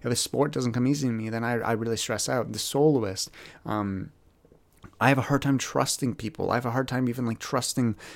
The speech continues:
like, my relationship. Um, and that's something that's really interesting. That's not, I would love to talk about that on this podcast because it's about that dream that I have. If you've remembered, I dream about, like, a baby girl and there's no mother in sight. And I was like, "What is this?" Somebody D M me from the podcast being like,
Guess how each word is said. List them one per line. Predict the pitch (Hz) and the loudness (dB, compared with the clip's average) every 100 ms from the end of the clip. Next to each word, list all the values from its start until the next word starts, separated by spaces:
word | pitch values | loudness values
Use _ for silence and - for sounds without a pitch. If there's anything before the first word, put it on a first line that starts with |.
| - | -12
like, | - 120 113 | 0 0 2
my | 113 110 | 4 4
relationship. | 113 123 131 139 131 - 101 - _ - 98 | 6 6 6 6 0 -2 -4 -6 _ -12 -6
Um, | 95 90 90 - - | -4 -2 -4 -6 -4
and | 101 110 | -2 2
that's | 113 | 2
something | - 120 117 | 4 2 4
that's | 110 110 | 2 6
really | 117 104 | 6 6
interesting. | - 110 | 0 -2
That's | 104 - | -2 -2
not, | 107 - | -4 -4
I | 76 80 117 | -2 4 6
would | 113 107 | 6 8
love | 113 - | 6 6
to | |
talk | - 104 | 0 0
about | 117 101 | 2 0
that | 98 - | 0 0
on | 104 101 98 | -2 -2 -2
this | 107 - | -6 -4
podcast | 107 104 95 - | -4 -4 -6 -6
because | 98 95 - - - - | -6 -6 -6 -14 -20 -10
it's | - | -6
about | 101 110 | 0 0
that | 101 110 | 0 -2
dream | 110 110 117 | 0 2 4
that | 110 95 | 2 0
I | |
have. | 95 90 87 | 0 0 -2
If | 95 - | -6 -2
you've | 98 95 | -2 0
remembered, | 107 104 104 98 90 | 0 4 4 4 2
I | 92 | 0
dream | 104 98 92 | 0 0 2
about, | 95 - | 0 0
like, | 98 | -4
a | 92 | 0
baby | - 95 95 | 2 2 0
girl | 92 131 117 - - - - - | 0 0 0 -6 -16 -20 -12 -4
and | 98 | 0
there's | 98 95 | 2 2
no | 107 | 2
mother | 110 131 117 | 2 2 0
in | 95 | -2
sight. | - 87 - | -4 -4 -4
And | 101 | -2
I | 98 | -2
was | 95 | -4
like, | 101 | 2
"What | 117 | 2
is | 127 120 | 2 -2
this?" | 85 | -2
Somebody | - 110 101 | 2 2 2
D | 87 110 | 2 4
M | |
me | 113 | 2
from | - 98 | 0 -4
the | |
podcast | 87 107 107 92 - | -2 -2 -2 -6 -4
being | 101 95 | -4 -2
like, | 90 | -6